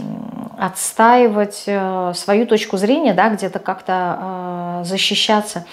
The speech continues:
То есть это тоже своего рода ваша защита. Но вы выходите победителем.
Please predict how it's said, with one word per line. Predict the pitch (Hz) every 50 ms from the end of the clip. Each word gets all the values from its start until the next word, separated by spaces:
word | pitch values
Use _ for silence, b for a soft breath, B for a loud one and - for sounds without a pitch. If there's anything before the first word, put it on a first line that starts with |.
| B B B B
То | -
есть | 185 - - 208
это | 202 - 214
тоже | 214 - 226 208 214 196 185 170 170
своего | 170 - - 208 208 202 202 214
рода | 202 202 185 196 185
ваша | 185 185 185 - - 185 135 - -
защита. | 170 180 202 202 - - 269 269 - - - B B B B B B B B B B B B B B B B B B B B B B B B B B B B B B _ _ _ _ - - -
Но | 233 247 254
вы | 233 247 311
выходите | 302 359 339 - - 302 294 311 311 302 - - 294 285 277 269 269 - - - - - _ - - - _ _ - - - _ - - - - - - _ _ _ _ _ _ - _ _ _ _ _ _ _ _ _ _ _ _ _ _ _ _ - 180
победителем. | 196 233 202 233 220 190 233 294 - - - 247 175 151 156